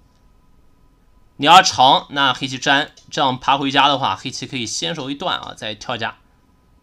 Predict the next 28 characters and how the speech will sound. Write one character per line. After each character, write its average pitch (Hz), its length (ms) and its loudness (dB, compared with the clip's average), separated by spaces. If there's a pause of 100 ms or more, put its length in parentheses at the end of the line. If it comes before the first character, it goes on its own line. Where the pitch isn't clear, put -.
(180)
虽 165 140 -6
然 156 80 -2
说 160 100 -2
边 180 240 2
控 180 160 -2
损 - 220 -12
了， - 160 -16
但 131 140 -8
是 139 80 -12
在 139 180 -2
白 135 220 0
棋 - 280 -4
中 175 220 -4
间 180 140 0
的 165 100 0
这 143 100 -2
个 135 80 0
后 156 280 -6
卫 151 240 -6
眼 117 200 -6
皮 127 160 -12
底 135 120 -6
下 123 260 -4
能 120 340 -8
够 139 240 -6
把 98 240 -6
这 107 220 -12
个 82 360 -18